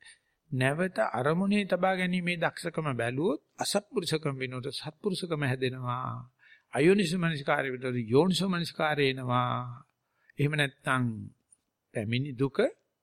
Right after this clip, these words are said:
පැණි රහ කරගන්න. මේක වෙස්වලාගෙන ආපු සුභාසිංසනයක් වෙනවා. කැස්සෙන් පස්සේ ආයෙ මං ගෙනලා හිත තියෙන. තිබ්බට මුකුත් වෙලා නැහැ. එහෙම නැත්නම් මැස්සෙක් ඇවිල්ලා මට කේන්ති ගිහිල්ලා. මැස්සට එහෙම එලවනවා. ඒ ඥානපෝනික සාන්තේ පැහැදිලිවම කියනවා මැස්ස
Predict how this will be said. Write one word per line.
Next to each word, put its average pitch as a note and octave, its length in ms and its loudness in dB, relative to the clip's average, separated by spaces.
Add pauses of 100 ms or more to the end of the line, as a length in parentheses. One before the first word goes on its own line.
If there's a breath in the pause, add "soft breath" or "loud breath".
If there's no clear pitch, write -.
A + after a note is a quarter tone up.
(160)
පැණි F4+ 220 -6
රහ B2 180 4
කරගන්න. F#2+ 400 -10 (360)
මේක F3 160 2
වෙස්වලාගෙන D3 680 2
ආපු B2 320 0 (260)
සුභාසිංසනයක් E3+ 960 -6
වෙනවා. - 340 -20 (500)
කැස්සෙන් A#2+ 380 -4
පස්සේ A#2 300 -4
ආයෙ C#3+ 140 -2
මං C3+ 160 -6
ගෙනලා C3+ 280 -4
හිත C#3+ 180 -4
තියෙන. C3+ 280 2 (600)
තිබ්බට C#4+ 360 -14
මුකුත් C#4 280 -10
වෙලා G4 240 -8
නැහැ. C4+ 260 -6 (760)
එහෙම C#3+ 140 2
නැත්නම් D3 320 -4
මැස්සෙක් D#3 320 -2
ඇවිල්ලා E3 280 -2
මට F#3 160 0
කේන්ති D3 300 2
ගිහිල්ලා. F#2+ 380 -10 (500)
මැස්සට D3+ 340 -4
එහෙම D3 280 0
එලවනවා. C#3+ 580 0 (460 soft breath)
ඒ C3 120 -2
ඥානපෝනික C3 600 -2
සාන්තේ E3+ 360 -6
පැහැදිලිවම F#3+ 640 0
කියනවා A#2 440 -6
මැස්ස C3+ 280 -4